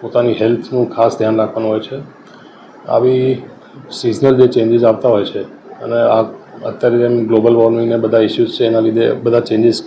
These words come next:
ખૂબ જ અનપ્રેડિક્ટેબલ છે. અ, ગમે ત્યારે શરદી થઈ જાય, પાછું થોડી ગરમી આવી જાય અને આ જે ફ્લક્ચ્યુએશન્સ દેખાય છે વેધરમાં, એના લીધે આપણે સૌને આ શરદી,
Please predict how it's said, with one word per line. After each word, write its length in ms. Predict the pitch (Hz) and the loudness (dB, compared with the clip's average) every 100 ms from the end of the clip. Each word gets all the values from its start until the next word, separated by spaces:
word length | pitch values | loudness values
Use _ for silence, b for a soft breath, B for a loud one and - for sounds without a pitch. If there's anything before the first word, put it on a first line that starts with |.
| - | -12
ખૂબ 220 | - 131 | 0 4
જ 80 | 135 | 4
અનપ્રેડિક્ટેબલ 680 | 135 131 127 117 110 107 107 | 4 2 2 2 0 -2 -2
છે. 160 | - 120 - B B B B B B - | -2 -6 -8 B B B B B B -8
અ, 260 | 117 117 | -4 -2
ગમે 260 | 110 117 127 | 0 2 2
ત્યારે 220 | 117 120 | 4 4
શરદી 300 | 117 120 120 | 2 2 4
થઈ 220 | 120 113 | 4 4
જાય, 140 | 113 113 | 4 4
પાછું 360 | 113 107 123 | 2 0 -2
થોડી 160 | 127 120 | 2 2
ગરમી 300 | 117 113 120 | 4 4 4
આવી 160 | 110 107 | 4 2
જાય 220 | 113 110 | 2 0
અને 220 | 117 120 | -6 -6
આ 80 | 120 | -4
જે 140 | 123 | -4
ફ્લક્ચ્યુએશન્સ 640 | 123 127 - 143 127 135 113 | -2 -4 0 2 4 2 2
દેખાય 300 | 117 127 127 | 2 4 4
છે 60 | |
વેધરમાં, 420 | 113 110 117 120 | 4 4 2 2
એના 180 | 117 127 | 2 4
લીધે 300 | 123 120 127 | 4 4 4
આપણે 300 | 123 - 127 | 4 2 0
સૌને 360 | 127 120 123 127 | 0 0 0 2
આ 240 | 120 120 | 2 0
શરદી, 760 | 123 - - 117 120 120 120 | -4 -10 -2 2 6 6 6